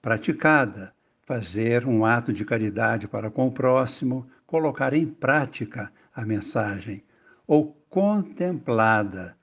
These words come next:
a gente passa muitos minutos profundamente conversando com Deus a respeito daquela grande maravilha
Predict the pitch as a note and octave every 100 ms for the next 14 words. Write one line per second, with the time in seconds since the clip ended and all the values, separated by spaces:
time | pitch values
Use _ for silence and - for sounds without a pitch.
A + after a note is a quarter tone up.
0 | _ _ _ - C3 D3+ C3+ C#3+ D#3 C3
1 | - D3+ D3+ F#3 A3 G#3+ G#3 - F3+ B2+
2 | D3+ C3+ B2+ D3+ D#3 D3+ D3+ D3+ - -
3 | _ _ _ _ _ _ - G3 G#3 G#3
4 | G3 - - F#3 F#3 D#3+ C#3 D3 B2 A#2
5 | C#3 D3+ D#3 D3+ - C3 C#3 B2 A2+ G#2+
6 | - - D3 E3+ F3+ D#3 D3 D3+ B2+ G2+
7 | A#2 C#3 F3+ G3 F#3 - - _ _ _
8 | _ _ _ _ B2+ A#2+ B2+ - - D#3
9 | D#3 D3+ C3+ B2+ D3 C#3 A#2 G#2 C3+ F3
10 | G3+ F#3 C#3+ C#3+ B2+ G#2+ G#2+ G2 A2+ D3+
11 | D#3 D3+ E3